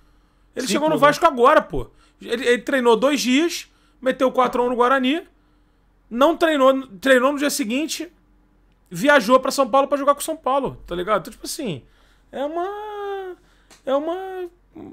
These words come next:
Speaker 1: assim, é uma doideira. Ele falou isso na coletiva ontem. O Vasco voltou a tomar um gol de bola parada, né? Eu já perdi as contas de quantos,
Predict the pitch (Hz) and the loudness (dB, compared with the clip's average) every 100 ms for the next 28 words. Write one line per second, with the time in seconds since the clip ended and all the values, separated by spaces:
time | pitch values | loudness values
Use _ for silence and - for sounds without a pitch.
0 | - - 247 - 240 233 240 311 302 285 | -20 -10 -8 -4 -2 -2 -2 -2 2 4
1 | 233 285 - 285 247 247 240 233 226 214 | 4 0 2 4 4 2 -2 -4 0 0
2 | 208 175 156 151 127 - _ _ _ _ | 0 -4 -4 -6 -10 -20 _ _ _ _
3 | - - - 170 196 226 214 170 165 160 | -20 -20 -10 -2 0 0 -4 -14 -4 2
4 | 214 214 240 247 220 196 196 196 190 175 | 4 4 2 2 2 2 2 2 2 2
5 | 165 208 175 196 202 151 170 180 170 202 | 2 2 0 -4 -6 -6 -6 -6 -4 -6
6 | - 190 190 139 175 190 | -6 -6 -8 -8 -8 -8